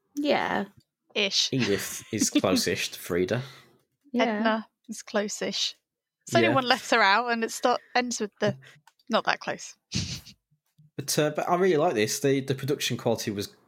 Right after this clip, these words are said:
Speaker 3: good. The, the, the little turtle crane mini was amazingly detailed, I thought. I think that would look really great if someone painted it.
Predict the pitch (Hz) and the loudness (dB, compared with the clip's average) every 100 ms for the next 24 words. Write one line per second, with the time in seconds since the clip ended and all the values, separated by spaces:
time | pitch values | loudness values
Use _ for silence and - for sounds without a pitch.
0 | _ 110 101 120 - - - _ 113 107 | _ 0 2 0 -6 -18 -20 _ -2 -2
1 | - 113 - - _ _ - 123 160 123 | -2 -6 -6 -20 _ _ -2 0 2 0
2 | 113 - - - 123 - - 110 107 107 | -2 -8 -8 -2 0 0 0 0 0 0
3 | 110 92 90 98 - - 98 92 104 104 | 0 0 -2 -4 -4 -4 0 2 2 0
4 | 85 82 85 85 - 82 78 92 - - | -2 -4 -2 -4 -2 -2 -2 -8 -12 -14
5 | 98 - 90 - - _ - - - _ | -12 -6 -4 -6 -10 _ -20 -20 -20 _
6 | - 123 117 78 90 90 - _ - - | -12 -4 -2 0 0 -4 -6 _ -20 -14
7 | 104 98 92 98 95 92 90 - 98 87 | -2 0 0 0 0 0 -2 -4 -2 -6
8 | 85 - 87 - 85 82 - | -6 -6 -6 -6 -6 -8 -10